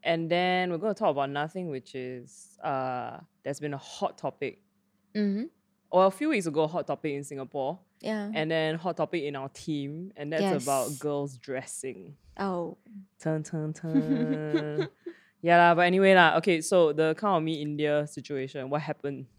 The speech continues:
Speaker 1: Karis?
Speaker 2: Oh, it was really funny because it's like, uh, this guy
Speaker 1: Mm-hmm.
Speaker 2: claimed that he wrote the song and, uh, he owned the song, the copyright to the song.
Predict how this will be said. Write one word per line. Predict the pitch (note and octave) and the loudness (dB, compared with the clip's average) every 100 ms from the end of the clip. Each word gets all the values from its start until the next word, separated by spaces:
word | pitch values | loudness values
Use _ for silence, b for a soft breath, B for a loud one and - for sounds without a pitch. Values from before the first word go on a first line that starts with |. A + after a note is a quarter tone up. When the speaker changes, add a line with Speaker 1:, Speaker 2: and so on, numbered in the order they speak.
| - | -10
Speaker 1:
Karis? | C3 - C#3+ - - - _ _ b b | -8 -6 -8 -10 -14 -16 _ _ b b
Speaker 2:
Oh, | G#3+ | 6
it | F#3+ | 8
was | G3 G3 | 6 2
really | F#3+ G3+ | 0 0
funny | F3 F3 | -2 -6
because | E3+ G#3 G#3 - | -6 -4 -4 -4
it's | E3 - | -10 -6
like, | D#3+ D3+ - | -6 -6 -6
uh, | D3 D#3 D#3 D#3 | -6 -6 -6 -4
this | F#3 F#3+ - - - _ _ _ _ _ _ | -2 -2 -4 -6 -14 _ _ _ _ _ _
guy | - E3+ D#3+ F#3+ B4 C5 _ _ | -6 -4 0 2 2 -2 _ _
Speaker 1:
Mm-hmm. | F#3 F3+ | -4 0
Speaker 2:
claimed | F3 G#3 G#3+ | 4 6 6
that | F#3 F#3 | 4 2
he | F3+ F3 E3+ E3 E3 | -2 -2 -2 -4 -4
wrote | E3+ G#3 A3 - | 0 8 8 8
the | F3+ | 2
song | F3+ E3+ D#3 F#3 G#4+ C5+ _ _ _ _ - | -2 0 2 2 0 -4 _ _ _ _ -6
and, | F#3 F3 E3 E3 D#3+ D#3 | 0 2 2 0 -2 -4
uh, | D#3+ E3 | -4 -4
he | F3+ - | -4 2
owned | G3+ G3+ F3+ | 4 4 0
the | - | -4
song, | - - - F#3 | -10 -10 -10 -8
the | E3 | -6
copyright | D#3+ - D3 - | -4 -6 -8 -8
to | - | -12
the | E3 | -14
song. | - - - | -14 -14 -14